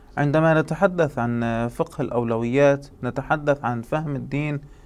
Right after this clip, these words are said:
بالشكل الصحيح وكيفية تبليغ الدين بالشكل الصحيح وفهم مقاصد الشريعة وماذا تسعى الشريعة إليه.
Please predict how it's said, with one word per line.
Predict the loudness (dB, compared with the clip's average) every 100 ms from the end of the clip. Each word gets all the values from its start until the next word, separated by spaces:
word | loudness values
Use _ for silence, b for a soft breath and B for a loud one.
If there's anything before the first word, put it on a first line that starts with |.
| B -10
بالشكل | -6 -6 -4 -6
الصحيح | -4 -6 -4 -6 -8 -20 b b b b
وكيفية | -6 2 2 2 0 0
تبليغ | 0 -2 0 -2 -2
الدين | -2 -2 -2 -2
بالشكل | -4 -4 -4 -6
الصحيح | -6 -6 -4 -4 -6 -8 -20 b b b b
وفهم | 0 2 2 0
مقاصد | 0 0 0 0 -4
الشريعة | -2 0 4 6
وماذا | 6 4 2 2
تسعى | 0 -2 -2 0 -2
الشريعة | -4 -2 2 2 2 -2 B B B 0
إليه. | 4 4 2